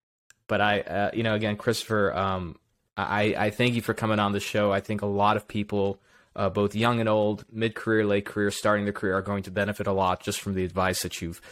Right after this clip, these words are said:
that you've shared. I'm gonna leave in the show notes, uh, links to follow you online along with, uh, your two fantastic podcasts. Um, but this is a quick rapid fire segment.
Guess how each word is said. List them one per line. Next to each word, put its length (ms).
that 100
you've 140
shared. 380
I'm 80
gonna 120
leave 440
in 140
the 80
show 240
notes, 460
uh, 220
links 380
to 260
follow 360
you 240
online 440
along 340
with, 380
uh, 300
your 100
two 240
fantastic 640
podcasts. 680
Um, 320
but 120
this 100
is 80
a 40
quick 260
rapid 320
fire 260
segment. 600